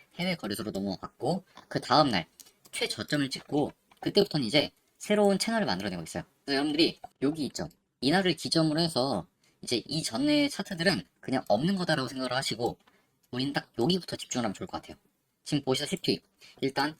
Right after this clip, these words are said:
상승 채널 만들어냈고, 그리고 박스권 만들려는 움직임 지금 나와주고 있죠. 지금 딱 이 가격대 지켜주는 모습이 나오고 있는데, 우리는 이제 여기서 박스권이 완벽하게 형성이 되잖아요. 그럼 그때부터는 박스권 매매를 통해서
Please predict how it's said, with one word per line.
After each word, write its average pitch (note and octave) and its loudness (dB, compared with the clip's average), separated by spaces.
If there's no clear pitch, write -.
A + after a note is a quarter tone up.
상승 F#3 -2
채널 F3+ -4
만들어냈고, - -6
그리고 - 0
박스권 - -4
만들려는 B2 0
움직임 G2+ -4
지금 A#2 -8
나와주고 G2 -2
있죠. - -6
지금 C3 -6
딱 - -4
이 D3 2
가격대 - -4
지켜주는 E4 0
모습이 - -6
나오고 F#3+ -2
있는데, G#2 2
우리는 C#3 -2
이제 G#2 -2
여기서 A#2 -2
박스권이 D#3 -2
완벽하게 C#3 2
형성이 F3+ -2
되잖아요. F#2+ -8
그럼 D3 -8
그때부터는 F#3 0
박스권 G3+ -2
매매를 G#2 -2
통해서 - -4